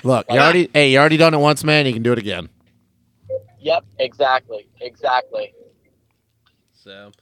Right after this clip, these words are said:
Speaker 3: anything else for him?
Speaker 1: No, man.
Speaker 3: All
Speaker 1: I
Speaker 3: right.
Speaker 1: just, I like the hurling tux, though. He's
Speaker 3: I
Speaker 1: just
Speaker 3: do.
Speaker 1: working that six-digit deal in
Speaker 3: Working
Speaker 1: there.
Speaker 3: that six-digit deal. Hey, if you need, if you need a manager to help you with that deal, call me, okay?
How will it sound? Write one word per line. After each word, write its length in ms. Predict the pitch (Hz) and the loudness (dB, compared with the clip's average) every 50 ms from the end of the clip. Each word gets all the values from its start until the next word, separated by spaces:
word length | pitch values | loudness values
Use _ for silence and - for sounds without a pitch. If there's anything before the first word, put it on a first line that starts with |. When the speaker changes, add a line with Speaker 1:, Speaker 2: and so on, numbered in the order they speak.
| _ _ _ _ _ _ _ _ _ - | _ _ _ _ _ _ _ _ _ -20
Speaker 3:
anything 240 | 117 120 120 123 127 | -18 -16 -16 -14 -14
else 160 | 135 135 131 | -14 -16 -16
for 160 | - 147 147 | -18 -18 -20
him? 80 | 147 _ _ _ | -20 _ _ _
Speaker 1:
No, 300 | - 104 101 202 165 135 | -14 -10 -10 -8 -8 -6
man. 260 | 120 107 107 117 139 - _ _ | -6 -6 -6 -8 -8 -10 _ _
Speaker 3:
All 140 | - 117 143 | -12 -8 -4
Speaker 1:
I 20 | |
Speaker 3:
right. 120 | 175 180 165 | -2 -2 -4
Speaker 1:
just, 140 | - - - | -4 -8 -8
I 60 | 107 110 | -6 -4
like 160 | 120 123 - | -4 -4 -2
the 60 | 123 | -2
hurling 300 | 127 135 143 135 123 107 | -2 0 0 0 -2 -4
tux, 300 | - - 104 98 - - | -6 -6 -8 -8 -8 -8
though. 200 | - 104 98 98 | -6 -6 -4 -4
He's 100 | 104 123 | -4 -4
Speaker 3:
I 20 | |
Speaker 1:
just 140 | 127 117 - 110 | -4 -4 -2 0
Speaker 3:
do. 40 | |
Speaker 1:
working 200 | 127 139 - 156 | 0 0 2 2
that 160 | 147 147 139 - | 0 0 0 0
six-digit 560 | - 160 160 151 - 180 170 147 156 147 135 | 0 0 0 0 2 0 0 0 0 -2 0
deal 260 | 147 160 185 185 165 | 2 4 4 4 4
in 60 | 143 | 2
Speaker 3:
Working 80 | 131 123 | 2 0
Speaker 1:
there. 180 | 127 131 127 | 0 0 0
Speaker 3:
that 160 | 131 151 139 - | 0 -2 -4 -8
six-digit 540 | - 165 - - - 165 156 147 160 143 | -10 -10 -10 -10 -10 -10 -10 -8 -10 -10
deal. 160 | - 165 156 - | -8 -8 -6 -4
Hey, 240 | 143 160 151 131 120 | -2 -2 -2 -2 -4
if 160 | 131 135 - | -6 -8 -8
you 80 | 147 143 | -10 -8
need, 320 | 151 165 175 175 170 170 - | -6 -6 -4 -4 -6 -6 -6
if 200 | 135 135 131 - | -6 -8 -8 -8
you 300 | 131 131 131 131 131 - _ | -12 -12 -12 -12 -12 -14 _
need 440 | - 127 131 143 151 156 160 165 147 92 | -16 -14 -12 -10 -10 -8 -10 -10 -10 -10
a 160 | 131 139 135 | -10 -10 -8
manager 560 | 131 131 135 139 139 143 143 127 151 147 143 | -8 -8 -8 -8 -8 -10 -10 -10 -10 -10 -10
to 100 | 135 127 | -8 -8
help 220 | 135 135 135 127 - | -8 -8 -10 -10 -12
you 80 | 139 | -12
with 140 | 131 127 - | -12 -12 -10
that 180 | 139 131 123 117 | -10 -10 -10 -10
deal, 320 | 131 135 139 139 147 143 | -10 -10 -8 -8 -10 -12
call 260 | - - - 120 107 | -14 -12 -10 -10 -10
me, 180 | 98 98 92 92 | -10 -14 -18 -18
okay? 320 | 90 90 - 117 117 117 | -18 -14 -12 -10 -10 -10